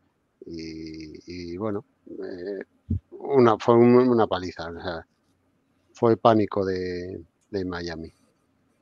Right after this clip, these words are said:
Y luego en el cuarto, pues estuvo el partido como más igualado, los dos equipos más acertados en, en el tiro. Hizo un ajusto, un ajuste Spoelstra, que fue,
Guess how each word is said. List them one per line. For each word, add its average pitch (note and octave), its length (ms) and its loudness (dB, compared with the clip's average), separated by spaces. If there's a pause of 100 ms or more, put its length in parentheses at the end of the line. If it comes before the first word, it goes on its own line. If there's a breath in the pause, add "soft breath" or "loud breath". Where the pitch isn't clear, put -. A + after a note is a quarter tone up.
(180)
Y A#2 140 -2
luego A#2 180 8
en A#2 100 10
el A#2+ 100 4
cuarto, C3 500 8 (1040 soft breath)
pues G#2 220 -6
estuvo A#2+ 300 8
el A2+ 80 6
partido A#2+ 360 8
como G#2+ 200 4
más A2+ 240 4
igualado, B2 580 8
los A2 160 2
dos G#2 160 -4
equipos G#2+ 360 -4
más G#2+ 180 -4
acertados G#2 580 -4
en, G2+ 320 -4
en G2+ 240 -4
el G2 160 -8
tiro. C#3 420 2 (880)
Hizo A#2+ 220 2
un A#2+ 80 8
ajusto, A#2 960 2
un A#2+ 140 2
ajuste A2 380 -4
Spoelstra, B2 680 -2
que G#2 120 -12
fue, A2+ 360 -2